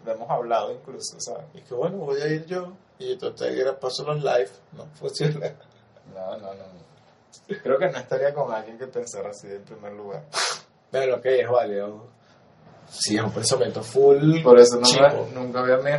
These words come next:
Speaker 1: me, nunca me había imaginado ese escenario que, eh, ¿qué? No quisiera <laughs> estar en esa situación.
Speaker 2: Ok. Sí, pues, eh, lo siento, estoy como extraño y estoy como,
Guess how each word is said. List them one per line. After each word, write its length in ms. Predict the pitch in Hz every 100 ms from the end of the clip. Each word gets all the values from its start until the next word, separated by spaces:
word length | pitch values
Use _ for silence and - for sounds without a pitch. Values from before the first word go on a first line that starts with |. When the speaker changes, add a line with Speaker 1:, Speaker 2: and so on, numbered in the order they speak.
| -
Speaker 1:
me, 140 | 131 123
nunca 200 | 127 135
me 100 | 139
había 100 | 127
imaginado 420 | 135 135 117 113
ese 120 | 127
escenario 440 | - 120 113 107 110
que, 120 | 120
eh, 760 | 107 113 107 104 104 104 101 101 101 - - -
¿qué? 220 | 104 - - - - - - - - - - - - - _ - - - - - 98
No 120 | 98
quisiera 320 | - 120 110
<laughs> 40 |
estar 200 | 113 196
en 140 | 180 170
esa 220 | 160 -
situación. 360 | - - - - - _ _ _ _ _ _ -
Speaker 2:
Ok. 240 | 117 - 104 - - _ _ _
Sí, 160 | - 151
pues, 220 | 147 123
eh, 160 | 135 - -
lo 80 | 127
siento, 300 | 127 151 -
estoy 180 | - 123
como 160 | 131 147
extraño 380 | - 139 147 160
y 40 |
estoy 180 | 147 127
como, 320 | 127 139